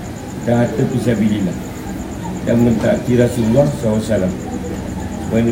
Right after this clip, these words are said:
firman Allah Subhanahu wa taala, "Sungguhnya orang-orang mukmin yang sebenar-benarnya adalah mereka yang beriman pada Allah dan Rasulnya. Kemudian mereka tidak ragu-ragu, mereka berjihad dengan harta dan jiwanya di jalan Allah. Mereka itulah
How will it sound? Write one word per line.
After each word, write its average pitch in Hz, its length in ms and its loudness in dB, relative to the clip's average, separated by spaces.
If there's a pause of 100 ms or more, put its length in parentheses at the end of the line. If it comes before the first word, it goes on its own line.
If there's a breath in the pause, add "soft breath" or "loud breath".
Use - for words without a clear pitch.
firman 113 240 2
Allah 120 160 4
Subhanahu 113 240 2
wa - 80 2
taala, 107 200 2 (1400)
"Sungguhnya 156 360 6
orang-orang 151 400 8
mukmin 151 400 4
yang 143 160 4
sebenar-benarnya 139 680 6 (280)
adalah 135 160 6
mereka 135 320 4
yang 147 240 4
beriman 139 360 4 (280)
pada 104 160 2
Allah 127 240 4
dan 120 160 6
Rasulnya. 110 380 2 (800)
Kemudian 131 360 4
mereka 135 200 4 (120)
tidak 135 240 4
ragu-ragu, 127 440 6 (760)
mereka - 240 2
berjihad 120 480 8
dengan 123 220 6 (100)
harta 147 240 0
dan 131 160 6
jiwanya 131 400 6
di 110 160 6
jalan 110 200 6 (120)
Allah. 104 140 4 (840)
Mereka - 160 2 (160)
itulah 147 220 10